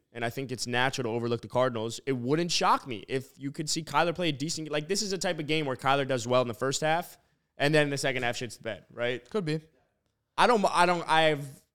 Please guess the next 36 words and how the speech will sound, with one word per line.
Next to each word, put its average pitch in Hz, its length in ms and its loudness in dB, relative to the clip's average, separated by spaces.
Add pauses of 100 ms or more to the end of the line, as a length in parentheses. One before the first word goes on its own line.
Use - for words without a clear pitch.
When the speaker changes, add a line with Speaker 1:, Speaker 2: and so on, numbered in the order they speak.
Speaker 1:
no 143 680 -6
qualm 123 320 -2
starting 104 360 -6
either. 90 320 -10
Like, 120 220 -2
I'm 135 180 4
not 143 160 2
gonna, 135 200 -6 (120)
I, 113 120 -4
I 120 200 -2
understand 147 420 -2
the 135 60 0
logic 131 320 0
starting 113 480 -6 (480)
Fields, 151 320 2
I 123 60 2
understand 117 280 -4
the 110 40 -6
logic 104 260 -6
starting 107 260 -2
Kyler, 117 420 2 (640)
but 120 100 -8
Cleveland 147 480 2
in 131 220 -4
Cleveland 117 360 -2
is 107 120 -6
different 101 380 -6 (380)
than 104 440 -8 (480)
Arizona 98 440 -6
at 87 160 -10
home. - 280 -12 (220)
I 117 40 -16
think 107 160 -12
that 95 100 -14
plays - 220 -16
a, 90 120 -18